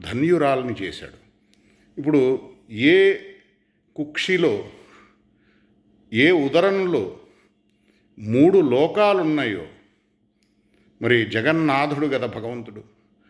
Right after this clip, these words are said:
అనంతకోటి బ్రహ్మాండాలకు ఆయన నాయకుడు. మొత్తం విశ్వమే ఆయన కుక్షిలో ఉంది, విశ్వమే ఆయన స్వరూపం. ఆయన లేని ప్రదేశం లేదు. అటువంటి వాణ్ణి ఈమె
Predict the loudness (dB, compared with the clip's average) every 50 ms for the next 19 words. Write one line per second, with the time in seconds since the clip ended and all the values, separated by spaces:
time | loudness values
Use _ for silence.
0 | _ _ _ _ -4 -2 0 0 2 2 0 0 0 -2 0 0 0 0 0 0
1 | -4 -4 -4 -6 -6 -6 -6 -6 -4 -4 -2 0 0 0 0 0 0 -2 -2 -4
2 | -4 -4 -4 -6 -8 -8 -8 -8 -8 -8 -10 -10 -12 -14 -18 -20 -20 _ _ _
3 | _ _ _ _ _ _ _ _ _ _ _ _ _ _ _ -18 -10 -6 -4 -4
4 | -6 -6 -10 -6 _ 0 2 2 2 0 -4 -8 -12 -16 -20 -20 _ _ _ _
5 | _ _ _ _ _ -12 -10 -10 -8 -8 -4 0 2 2 4 4 2 2 0 0
6 | 0 0 -2 -2 -4 -8 -12 -18 -18 -14 -12 -8 -6 -6 -6 -6 -8 -10 -12 -14
7 | -14 -16 -16 -16 -16 -16 -12 -8 -4 -2 0 0 2 2 0 0 -2 -4 -6 -10
8 | -10 -10 -8 -8 -8 -8 -10 -12 -16 -20 -20 -20 _ _ _ _ _ _ _ _
9 | _ _ _ _ _ _ _ _ _ _ _ _ _ -4 -2 0 0 0 0 -4
10 | -6 -8 -8 -6 -2 -2 0 0 -2 -4 -4 -2 -2 0 0 0 0 0 -2 -4
11 | -4 -4 -6 -8 -10 -10 -12 -14 -20 _ _ _ _ _ _ _ _ _ _ _
12 | _ _ _ _ _ _ _ _ -4 -2 0 2 2 2 2 2 0 0 2 2
13 | 2 0 0 -2 -2 -2 -2 -2 -4 -4 -4 -4 -4 -4 -4